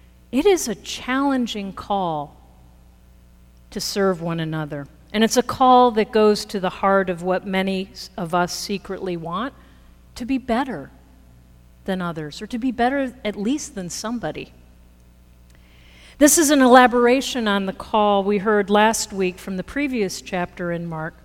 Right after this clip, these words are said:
when Jesus call-, talked about following him as meaning denying ourselves for his sake. Last week it was about being shaped in Christ's image, shaped in God's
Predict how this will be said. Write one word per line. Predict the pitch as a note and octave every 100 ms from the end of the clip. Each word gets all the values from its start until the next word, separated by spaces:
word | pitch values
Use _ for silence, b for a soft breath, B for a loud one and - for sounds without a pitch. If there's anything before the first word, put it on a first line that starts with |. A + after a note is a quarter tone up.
| B B B B
when | A#3 G#3
Jesus | B3+ C#4 C4+ -
call-, | - B3 A#3+ B3 G#3+
talked | - C4 B3+ -
about | G#3 G3 G3+
following | - A3 A3 A3 G3 F3+ F3
him | D#3+ F3 F3 F3 B B B B
as | G#3+ F#3+
meaning | G3+ A3 A3 G#3+ G#3
denying | G3+ G3+ G3+ G#3 G3+
ourselves | F#3+ - - F3+ F3 E3+
for | - F3+
his | F3 E3+
sake. | - F#3 E3 D3+ - - - - - - b b -
Last | G3 A3 - -
week | B3 C4+ C4
it | A#3
was | G#3 F#3 F#3
about | F3 F#3 F3+ -
being | G3+ G3+ F#3+
shaped | - - G#3+ A3 -
in | G3+
Christ's | F#3 - F#3 F3 - -
image, | F#3+ G#3 G#3+ G3+ - b b b
shaped | - A#3+ A3+ A#3 -
in | F#3+ F3
God's | E3+ F3+ G#3+ G#3